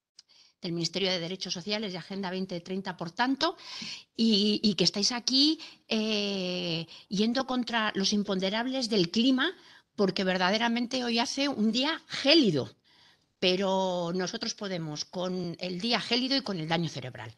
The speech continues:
y prueba de ello es que estamos aquí. Eh, igualmente quiero agradecer a todas las personas que nos estáis viendo al otro lado de la cámara, que sois muchas, no os vemos, pero lo importante es que nos veáis vosotros y sobre todo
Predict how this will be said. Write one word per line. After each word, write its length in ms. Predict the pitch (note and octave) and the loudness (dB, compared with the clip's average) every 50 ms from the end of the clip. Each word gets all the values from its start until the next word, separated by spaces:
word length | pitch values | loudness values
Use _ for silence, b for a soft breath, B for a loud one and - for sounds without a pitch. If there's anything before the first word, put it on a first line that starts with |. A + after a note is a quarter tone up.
| _ | _
y 520 | - E3 E3+ D#3 D3+ D#3 D3 C#3+ C#3+ C#3 C#3 - | -2 0 0 0 0 -2 -4 -6 -6 -8 -8 -4
prueba 320 | - F#3 G3 G#3 G3+ E3+ | -2 0 2 2 2 2
de 100 | E3+ F3+ | 2 2
ello 320 | F#3+ G#3 A3+ B3 C4+ D4 D4 B B B B B | 2 2 4 2 2 2 0 B B B B B
es 180 | B F#3+ - | B 0 0
que 240 | - B3 A#3+ A#3 A3 - | 0 0 0 0 2 2
estamos 440 | F#3 D#3+ - - F3 D#3+ D3+ D3+ - | 2 2 2 2 -2 -2 0 0 0
aquí. 300 | C3 - - G#2 G#2+ A2+ - _ B B B B B B B B B B B B B | -2 -2 -4 -6 -8 -10 -14 _ B B B B B B B B B B B B B
Eh, 460 | - G3 F#3+ F#3+ F#3 F#3 F#3 F3+ F3+ - | 2 2 4 4 4 4 4 4 4 4
igualmente 600 | - G3 F3+ F#3 G3 G#3+ A3+ B3 C4 B3+ D4+ D4+ | 4 4 4 4 2 0 0 0 -2 -2 -2 -2
quiero 220 | - - G#3 F#3+ G#3+ | -2 -2 -2 -2 -2
agradecer 480 | G#3 G3+ A3 A3 A#3 A3 - C#4+ D4 | -4 -4 -4 -6 -6 -4 -4 -2 -2
a 80 | D#4+ C#4 | -2 -2
todas 240 | - G#3 G#3 G3+ G3+ | -2 -2 -4 -2 -2
las 140 | A3 G#3+ - | -2 -2 -2
personas 500 | B3 A#3 - - B3 B3 B3+ C4+ C#4+ - | 2 2 2 2 2 -2 -4 -4 -4 -4
que 80 | - | -4
nos 140 | G#3 F#3 E3 | -6 -6 -6
estáis 320 | E3 D#3 - - D#3+ E3 | -6 -8 -6 -8 -8 -6
viendo 320 | F3 E3+ F3+ G#3 A#3+ C#4+ - | -6 -6 -4 -4 -4 -4 -4
al 140 | - D#3+ D#3 | -4 -6 -6
otro 180 | D3+ E3 F3+ F3 | -6 -6 -6 -8
lado 420 | E3+ E3+ F#3 G3+ C4+ E4+ E4+ F4 - | -6 -6 -2 0 0 0 0 -2 -2
de 120 | D3+ F3+ | -2 -2
la 160 | D3+ C3 C3+ | -2 -2 -2
cámara, 400 | - A#3+ D#4+ E4 C4 F3 C#3+ B2 B B B B B B B B B | -2 -2 -2 -2 0 -2 -2 -4 B B B B B B B B B
que 100 | - D#3 | 4 6
sois 300 | C3+ - - F#3+ B3+ A#3+ | 6 6 6 4 4 4
muchas, 560 | G#3+ A#3 E4 F4+ - - C#3+ - - - - - _ | 4 2 2 2 2 0 0 0 -2 -2 -4 -8 _
no 180 | - D#3+ D#3+ E3+ | -6 -4 -2 -2
os 140 | F#3+ G3 F#3+ | -2 -2 -2
vemos, 640 | G#3+ A#3+ B3 C4+ D4 F#4 A#4+ - - - - _ _ _ _ _ - | -2 0 0 2 2 2 2 2 2 0 -2 _ _ _ _ _ -6
pero 180 | F#3+ E3+ D#3+ E3 | -4 -2 -2 -2
lo 80 | D#3+ | -4
importante 760 | D#3+ E3+ - E3 D#3+ - F#3 G3 G#3+ - B3+ B3+ C4 B3 - | -4 -6 -6 -8 -6 -6 -6 -8 -6 -6 -6 -4 -4 -4 -4
es 160 | G3+ G3 - - | -4 -4 -4 -4
que 80 | - | -4
nos 200 | A#3 A#3 G#3 F3 | -4 -4 -4 -4
veáis 200 | E3+ F3 G#3 G#3+ | -4 -6 -6 -6
vosotros 280 | - A#3 A3 - B3+ G3+ | -6 -8 -8 -6 -6 -4
y 40 | G#3 | -4
sobre 220 | G3+ E3 F3 E3 | -4 -4 -6 -6
todo 360 | E3+ - A#3 A#3 C4+ C#4 C#4 | -4 -4 -4 -2 -2 -2 -2